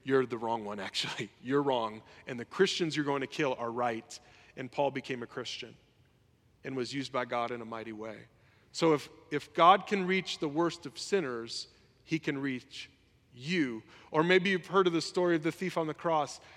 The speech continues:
Here Jesus is on the cross dying, and there's a thief on his right and a thief on his left.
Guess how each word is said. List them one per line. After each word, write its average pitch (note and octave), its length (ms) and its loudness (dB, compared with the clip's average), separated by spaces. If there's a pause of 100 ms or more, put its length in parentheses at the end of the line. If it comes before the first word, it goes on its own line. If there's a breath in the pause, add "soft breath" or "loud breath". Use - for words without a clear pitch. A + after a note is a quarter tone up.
(140)
Here F3+ 120 6
Jesus E3+ 520 0
is E3 160 4
on E3 160 4
the E3 80 -2
cross D#3+ 420 4
dying, D3 420 0
and C#3 80 -4
there's C3+ 200 -2
a C3 60 -2
thief E3 320 -6
on D#3 100 -4
his C3+ 160 -8
right D#3 260 -2
and C3 80 -16
a B2+ 40 -12
thief - 280 -12
on D3+ 100 -4
his C#3 200 -10
left. D#3 280 0